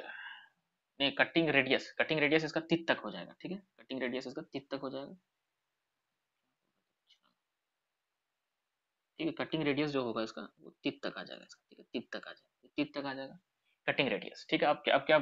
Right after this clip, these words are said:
अब क्या बोलना चाह रहे थे, आप बोलना चाह रहे कटिंग हाइट देख लेते हैं, ठीक है, कटिंग, कटिंग दोनों एक साथ देख लेते हैं, फिर डंपिंग, डंपिंग एक साथ देख लेते हैं। तो कटिंग रेडियस, कटिंग रेडियस का टीथ तक आ जाएगा, ये कट, अ, कट कर सकता है, रेडियस वहां तक कट कर सकता है, ठीक है।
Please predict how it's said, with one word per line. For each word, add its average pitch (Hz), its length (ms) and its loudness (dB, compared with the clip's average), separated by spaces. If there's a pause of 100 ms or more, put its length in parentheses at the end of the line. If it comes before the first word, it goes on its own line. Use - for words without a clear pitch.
अब - 140 2
क्या 147 100 6
बोलना 143 240 2
चाह 143 140 2
रहे 147 100 -2
थे, - 80 -2
आप 156 180 -2
बोलना 131 200 4
चाह 135 140 2
रहे 180 80 2
कटिंग 156 360 2
हाइट 113 300 0
देख - 160 -10
लेते - 180 -18
हैं, - 80 -20 (120)
ठीक - 100 -6
है, - 140 -8
कटिंग, 131 300 -2
कटिंग 160 240 -2 (220)
दोनों 113 220 0
एक 110 100 -6
साथ 120 120 0
देख 113 160 0
लेते 127 180 0
हैं, - 60 -12
फिर 156 100 0
डंपिंग, 117 380 -2
डंपिंग 107 260 -4
एक - 100 -6
साथ - 120 -14
देख - 160 -20
लेते - 120 -20
हैं। - 720 -20
तो 127 60 0
कटिंग 156 320 4
रेडियस, 156 360 4 (320)
कटिंग 143 200 4
रेडियस 139 320 6
का 135 80 4 (100)
टीथ 139 180 0
तक 139 140 4
आ 139 60 2
जाएगा, 147 260 -6
ये 185 60 0
कट, 147 220 -2 (180)
अ, 110 100 2
कट 110 200 -2
कर 101 120 -8
सकता - 240 -16
है, 113 120 -2
रेडियस 127 260 -4
वहां 110 120 -4
तक - 160 -10
कट 95 140 -4
कर - 100 -10
सकता - 300 -18
है, - 140 -20
ठीक - 120 -6
है। 175 60 -6